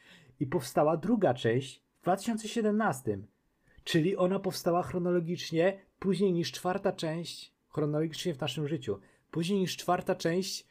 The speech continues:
y, Wyścigu Śmierci zremakeowanego.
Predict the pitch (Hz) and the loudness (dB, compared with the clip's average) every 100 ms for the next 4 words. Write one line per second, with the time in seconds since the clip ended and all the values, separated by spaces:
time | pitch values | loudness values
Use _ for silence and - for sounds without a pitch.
0 | - - - - _ _ _ _ 196 _ | -20 -20 -20 -20 _ _ _ _ -20 _
1 | 127 131 131 147 - 180 180 - 175 - | 6 6 6 2 0 0 0 2 2 2
2 | - 160 175 165 160 165 160 139 120 101 | 0 0 2 2 2 0 0 0 0 -4